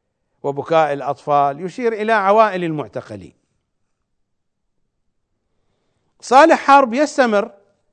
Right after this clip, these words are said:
في حديثه ينقل لنا التفاصيل. "وأخيراً بدت من الحكومة رغبة في الاتصال به،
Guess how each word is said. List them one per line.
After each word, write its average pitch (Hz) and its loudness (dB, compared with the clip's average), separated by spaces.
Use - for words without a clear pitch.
في 170 -4
حديثه 208 -6
ينقل 175 -4
لنا 196 -4
التفاصيل. 120 -8
"وأخيراً 185 0
بدت 226 2
من 208 -2
الحكومة 226 -2
رغبة 214 2
في 190 -8
الاتصال 190 -4
به، 147 -6